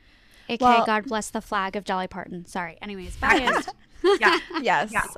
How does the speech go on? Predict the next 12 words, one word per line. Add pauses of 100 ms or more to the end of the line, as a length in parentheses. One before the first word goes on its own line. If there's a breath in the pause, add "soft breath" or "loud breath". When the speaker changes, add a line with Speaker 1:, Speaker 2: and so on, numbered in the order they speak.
Speaker 2:
definitely
need
to
make
a
trip, (400)
and
I've
never
been
either,
so